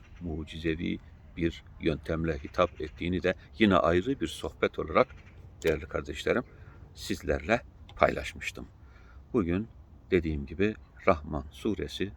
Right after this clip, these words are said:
üç, dört. Tamam, Rahman suresinde bir çırpıda baktığımızda onlarca mucize var. Ama her birisi bir kitap çapında olan bu mucizelerin,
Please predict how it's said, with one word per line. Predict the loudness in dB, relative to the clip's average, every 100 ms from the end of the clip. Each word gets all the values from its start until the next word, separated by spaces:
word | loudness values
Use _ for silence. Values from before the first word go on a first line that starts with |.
| -8
üç, | -6 -6 -10 0
dört. | 0 0 -6 -20 -20 -20 -10 0
Tamam, | 2 2 0
Rahman | -2 0 -2
suresinde | -4 -4 -4 -6 -6 0 2 2 0 -10
bir |
çırpıda | -8 -8 -6 -4 -2
baktığımızda | -2 -4 -6 -2 4 4 2 -18 -18 -18 -16 -16 -2
onlarca | 0 4 4 4 4 2 0 -8 -18 -8
mucize | -6 -6 -8 -8 -8 -6
var. | -8 -10 -12 -16 -18 -16 -18 -4
Ama | 0 2 0 6
her | 10 10 6
birisi | 0 0 -2 -2 -2 -4
bir | -4
kitap | -4 -8 -4 -4 -2
çapında | -4 -2 -4 -6 -6 -8 -8
olan | -8 -6 -4
bu | -2
mucizelerin, | -4 -8 -8 -6 -4 -2 -4